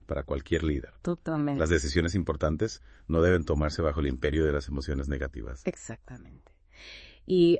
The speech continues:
Speaker 2: además de mantener la calma,
Speaker 1: Ujú.
Speaker 2: Nehemías también nos enseña la importancia de discernir el origen del conflicto.
Speaker 1: Ajá.
Speaker 2: En algunos casos se trata de una simple diferencia de opiniones
Speaker 1: Ya.
Speaker 2: que puede resolverse mediante el diálogo y la negociación.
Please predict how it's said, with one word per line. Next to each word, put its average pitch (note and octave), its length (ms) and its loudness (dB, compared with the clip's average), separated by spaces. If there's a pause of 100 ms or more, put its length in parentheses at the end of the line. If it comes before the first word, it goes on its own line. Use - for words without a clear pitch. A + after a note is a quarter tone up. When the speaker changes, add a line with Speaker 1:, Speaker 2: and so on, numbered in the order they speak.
(100)
Speaker 2:
además F3 640 4
de D#3+ 140 2
mantener D#3+ 720 2
la D3 180 -4
calma, - 460 0 (380)
Speaker 1:
Ujú. - 160 0
Speaker 2:
Nehemías G3 500 6
también F#3+ 380 2
nos A#3 160 0
enseña E3+ 420 0
la E3 80 2
importancia E3 640 0
de D#3+ 60 0
discernir D#3 560 -2
el D3+ 80 2
origen D3 340 -2
del C#3 120 -4
conflicto. - 600 -12 (320)
Speaker 1:
Ajá. D#2 320 0
Speaker 2:
En F#3 60 6
algunos F3 340 6
casos A3 340 6
se F3+ 120 0
trata F3+ 320 4
de F3+ 80 8
una F3 180 4
simple G3+ 560 2
diferencia F3 800 2
de D#3+ 520 0
opiniones E3+ 1040 0
Speaker 1:
Ya. C#2+ 160 -2 (640)
Speaker 2:
que F#3 120 0
puede F#3+ 300 6
resolverse F#3+ 680 2
mediante E3 420 4
el D#3+ 80 -2
diálogo F#3 460 2
y G3+ 40 2
la F3+ 100 2
negociación. D3+ 760 -4